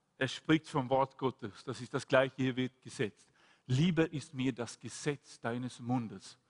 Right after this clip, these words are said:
als Tausende von Gold- und Silberstücken." Lieber ist mir das Wort von dir, das Gesetz, was du sagst, Gott, als alle Reichtümer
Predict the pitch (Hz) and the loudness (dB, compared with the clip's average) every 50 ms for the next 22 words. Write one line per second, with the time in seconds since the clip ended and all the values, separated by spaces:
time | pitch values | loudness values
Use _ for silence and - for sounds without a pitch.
0 | _ _ _ _ _ _ - 123 120 - - - - - 131 127 147 151 - - | _ _ _ _ _ _ -4 -4 -4 -4 -6 -12 -2 2 2 2 2 0 -4 -8
1 | - 131 123 135 131 117 - _ _ _ _ _ _ _ - 120 107 95 - - | -10 -6 -4 -4 -4 -4 -6 _ _ _ _ _ _ _ -14 -14 -14 -6 -2 0
2 | 113 117 120 123 120 113 _ - 127 110 101 - - - 139 131 120 110 - 104 | 2 2 2 0 -4 -8 _ -16 -18 -16 -16 -14 -6 -2 0 0 0 -2 -4 -8
3 | - - - - 90 _ - - 98 - _ _ _ _ _ _ _ _ _ _ | -10 -10 -14 -16 -18 _ -18 -20 -20 -20 _ _ _ _ _ _ _ _ _ _
4 | _ - 110 131 202 254 254 233 156 151 147 147 - 170 151 135 - - - 135 | _ 0 2 4 4 4 4 2 2 0 -2 -2 -2 -4 -6 -6 -8 -10 -8 -2
5 | 131 131 131 117 - - 113 107 - - 127 107 101 160 190 185 175 - - - | 0 0 0 0 -2 -6 -12 -12 -12 -14 -10 -2 0 2 2 2 0 -4 -4 -4
6 | 143 131 123 127 123 110 - 110 - - - 135 - - - 180 - - - - | -2 -2 0 0 -2 -2 -2 -6 -10 -8 -8 -6 -4 -4 -4 -6 -6 -10 -16 -20
7 | _ - - - _ - 120 117 - - - - 202 220 220 196 - - - 190 | _ -20 -20 -20 _ -10 -8 -6 -6 -6 -2 0 2 2 2 0 -4 -2 0 0
8 | 185 180 143 - - - - - 104 95 - _ _ _ - - - - - 196 | 0 0 -2 -6 -12 -12 -10 -10 -10 -12 -14 _ _ _ -20 -20 -4 2 4 4
9 | 196 - - 240 302 349 370 349 349 339 339 339 370 349 233 - - - 262 311 | 6 10 12 12 12 12 12 10 10 12 12 12 12 12 8 2 2 6 6 8
10 | 302 269 269 247 190 135 | 8 8 8 8 8 6